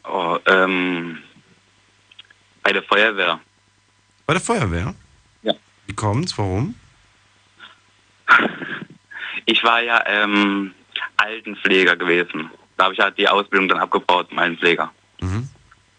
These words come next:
Speaker 1: Und, ähm, ich würde schon gern noch, äh, Leute helfen und so. Und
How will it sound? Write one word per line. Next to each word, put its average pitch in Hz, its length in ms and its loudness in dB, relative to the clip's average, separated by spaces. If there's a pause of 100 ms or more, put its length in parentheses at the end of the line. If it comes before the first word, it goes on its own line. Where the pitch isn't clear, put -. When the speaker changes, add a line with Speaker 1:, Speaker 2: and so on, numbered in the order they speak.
(480)
Speaker 1:
Und, 101 440 2
ähm, 95 480 0 (500)
ich 98 160 0
würde 104 220 2
schon 110 340 -2
gern 98 240 0
noch, 90 140 -8 (180)
äh, 87 60 2
Leute 92 320 2
helfen 90 340 0
und 85 180 -4
so. 82 160 0
Und 82 220 -6